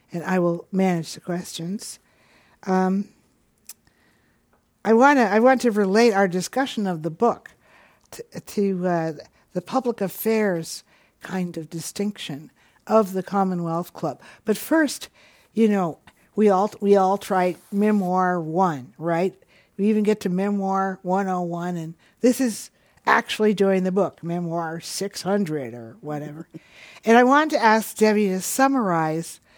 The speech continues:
the various kinds of things that she did in order to, to get this wonderful book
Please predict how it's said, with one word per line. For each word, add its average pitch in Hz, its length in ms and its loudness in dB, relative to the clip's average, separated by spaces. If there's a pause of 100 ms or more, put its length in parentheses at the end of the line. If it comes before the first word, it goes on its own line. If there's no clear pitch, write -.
(280)
the 185 100 0
various 208 480 2
kinds 220 320 -2
of 196 100 -4
things 214 720 -4 (400)
that 190 140 2
she 214 260 -2
did 175 640 2 (400)
in 190 200 0
order 202 400 0
to, 185 400 -6 (340)
to 190 360 0 (320)
get 226 240 -2
this 202 240 -4
wonderful 185 540 -4
book 165 400 -10